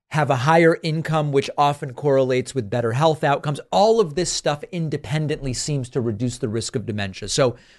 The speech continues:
we don't yet know for sure on cause and effect, but in some general sense, there does seem to be an association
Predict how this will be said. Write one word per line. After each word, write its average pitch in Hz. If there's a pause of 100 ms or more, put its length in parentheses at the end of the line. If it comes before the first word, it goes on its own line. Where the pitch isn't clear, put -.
(180)
we 165
don't 202
yet 208
know 196
for -
sure 165
on 143
cause 139
and 139
effect, 117 (240)
but 139
in 139
some 147
general 170
sense, 123
there 135
does 151
seem 147
to 143
be 123
an 120
association 123